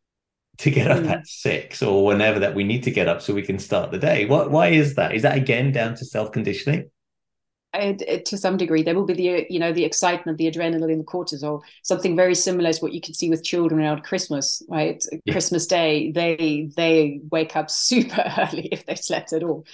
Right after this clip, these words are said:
Speaker 1: <laughs>
Speaker 2: right? Because there's something exciting happening. Um, and in that sense, excitement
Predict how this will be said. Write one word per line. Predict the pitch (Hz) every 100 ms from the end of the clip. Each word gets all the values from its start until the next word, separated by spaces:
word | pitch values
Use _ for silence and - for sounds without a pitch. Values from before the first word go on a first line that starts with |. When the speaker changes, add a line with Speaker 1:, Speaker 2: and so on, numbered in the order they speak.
| -
Speaker 1:
<laughs> | - -
Speaker 2:
right? | 151
Because | - 180 170
there's | 180
something | - 170 170
exciting | 160 160 - 175 170 170 156
happening. | 151 170 165 156 - 156 - - - -
Um, | 185 165 165 165
and | 175 170
in |
that | 185 247 247
sense, | - 156 156 156 -
excitement | 165 - 196 202 - 180 160